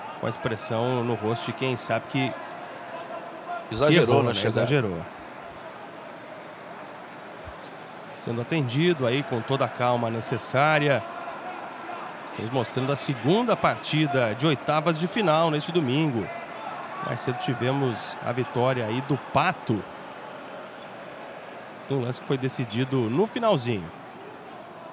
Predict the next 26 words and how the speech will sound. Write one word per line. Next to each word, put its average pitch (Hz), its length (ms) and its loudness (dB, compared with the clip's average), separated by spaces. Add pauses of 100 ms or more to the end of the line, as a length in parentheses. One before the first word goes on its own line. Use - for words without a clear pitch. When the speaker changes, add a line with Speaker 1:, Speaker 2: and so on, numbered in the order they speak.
(440)
Speaker 1:
No 147 60 -8
finalzinho 123 380 0
do 127 80 2
tempo 127 260 0
normal, 131 440 4
né? 120 120 0
Conseguiu 117 360 -2
chegar 113 540 0 (400)
à 113 60 -4
vantagem. 139 800 2
Aí 131 180 2
na 165 200 4
prorrogação 165 680 2
venceu 165 440 2
de 196 100 0
novo 147 260 4 (340)
o 123 80 2
time 135 220 2
do 139 120 4
Atlântico. 135 720 2
E 123 80 0
o 139 60 2
Pato 117 340 -2
está - 160 -4
nas 135 180 0
quartas. 110 720 0